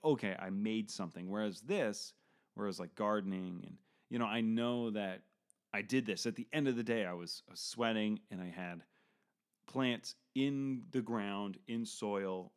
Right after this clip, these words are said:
that I had just worked. You know, it, there's something very gratifying about it.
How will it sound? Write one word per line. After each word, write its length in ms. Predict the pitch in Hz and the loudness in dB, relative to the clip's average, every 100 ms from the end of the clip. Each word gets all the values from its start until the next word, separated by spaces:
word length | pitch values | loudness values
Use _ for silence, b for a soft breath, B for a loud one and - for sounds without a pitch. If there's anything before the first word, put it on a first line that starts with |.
| - | -8
that 120 | 101 | -4
I 100 | 95 | -4
had 220 | 90 98 | -4 -4
just 320 | 92 107 - | -2 -4 -4
worked. 480 | 101 110 90 - - - | -4 -4 -4 -8 -20 -10
You 160 | - 110 | -6 -2
know, 180 | 107 | -2
it, 120 | 107 92 104 113 117 - | -4 -6 -16 -20 -20 -4
there's 340 | 120 113 - _ _ | -4 -4 -8 _ _
something 340 | - 127 120 | -6 -2 0
very 240 | 98 113 110 | 2 2 0
gratifying 800 | 95 101 104 101 90 92 85 90 | -2 -4 -2 -2 -4 -8 -8 -10
about 260 | 82 85 | -12 -14
it. 120 | - | -16